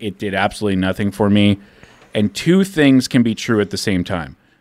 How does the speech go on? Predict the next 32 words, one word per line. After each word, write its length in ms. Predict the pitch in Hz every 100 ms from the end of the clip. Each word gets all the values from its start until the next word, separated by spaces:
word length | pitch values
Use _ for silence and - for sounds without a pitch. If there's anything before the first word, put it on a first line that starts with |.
| -
Viktor 400 | 107 139 185 151
Hovland 400 | 135 123 123 120
can 140 | 117
be 120 | 110
the 100 | 101
nicest 460 | 95 95 117 - 120
guy 200 | 127 113
on 120 | 113
tour 380 | 107 110 98 98
and 180 | 85 90
someone 340 | - 104 104 98
that 120 | 78
we're 260 | 92 92 -
all 300 | 92 107 107
happy 360 | 107 104 101
to 80 | 92
see 240 | - 101
win, 400 | 92 98 113 175 - _ _ _ _ _ _ _ -
and 200 | 123 123
the 60 |
tour 240 | - 120 113
championship 580 | 117 101 104 98 95 -
can 100 | 82
suck. 360 | - 62 - - _ _ _ _ _ _ -
And 140 | 101
guess 200 | 107 110
what? 400 | 110 107 - 104
Both 240 | 107 107 -
those 200 | 98 -
things 220 | 82 80
are 60 |
true. 220 | 80 -